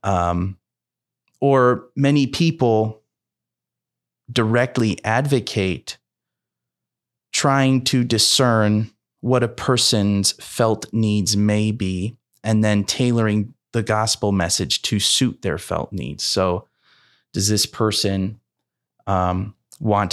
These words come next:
to heal their marriage? Do they want a better family? Do they want help parenting? Do they want to be a successful person with a purpose-driven life?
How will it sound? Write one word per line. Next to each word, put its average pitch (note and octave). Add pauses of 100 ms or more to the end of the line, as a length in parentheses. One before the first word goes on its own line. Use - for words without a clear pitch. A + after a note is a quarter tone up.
(120)
to A2
heal G#2
their F#2
marriage? A#2
Do G2+
they G2
want G2
a F#2+
better F#2
family? G#2
Do G2
they F#2
want G2+
help -
parenting? A2
Do G2
they G2
want G#2
to G#2+
be F#2+
a F2
successful G#2+
person G2+
with F2+
a F2
purpose-driven G2+
life? G2